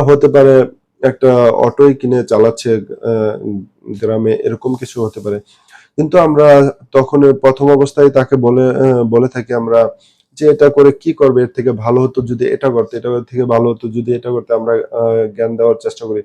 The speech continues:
আসলে বিষয়টা হচ্ছে এরকম নয়, বিষয়টা হচ্ছে এরকম, এই যে যখন কোনো একটা মানুষ কোনো একটা জিনিস করার চেষ্টা করে,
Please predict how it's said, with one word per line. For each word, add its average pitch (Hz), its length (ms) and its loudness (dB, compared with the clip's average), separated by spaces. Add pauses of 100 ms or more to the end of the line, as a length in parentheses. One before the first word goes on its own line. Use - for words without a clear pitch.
(600)
আসলে 156 260 -2
বিষয়টা 147 500 0
হচ্ছে 143 220 -2
এরকম 131 400 2
নয়, 123 180 2
বিষয়টা 127 300 -2
হচ্ছে 135 280 -2
এরকম, 123 480 0 (120)
এই 131 200 2
যে 120 180 0 (760)
যখন 131 400 0
কোনো 151 200 0
একটা 151 240 2
মানুষ 135 520 4
কোনো 131 220 0
একটা 131 220 0
জিনিস 123 320 -4
করার 123 320 0
চেষ্টা 127 340 -6
করে, 107 280 -2